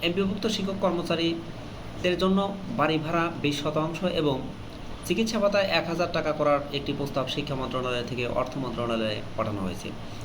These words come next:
এই প্রস্তাব তৈরি করেছে মন্ত্রণালয়ের মাধ্যমিক ও উচ্চশিক্ষা বিভাগ এবং তা জমা দেওয়া হয়েছে অর্থ বিভাগের কাছে। জাতীয়করণের দাবিতে আন্দোলনরত শিক্ষক সংগঠনগুলো আগেই বলেছিল,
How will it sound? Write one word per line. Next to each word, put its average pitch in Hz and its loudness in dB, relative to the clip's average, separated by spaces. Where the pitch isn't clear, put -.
এই 165 4
প্রস্তাব 190 4
তৈরি 202 4
করেছে 196 2
মন্ত্রণালয়ের 156 2
মাধ্যমিক 151 0
ও 143 2
উচ্চশিক্ষা 139 -2
বিভাগ 127 0
এবং 175 4
তা 160 6
জমা 151 4
দেওয়া 139 6
হয়েছে 143 2
অর্থ 139 0
বিভাগের 123 0
কাছে। - -2
জাতীয়করণের 190 4
দাবিতে 196 4
আন্দোলনরত 190 4
শিক্ষক 185 0
সংগঠনগুলো 170 4
আগেই 151 4
বলেছিল, 196 4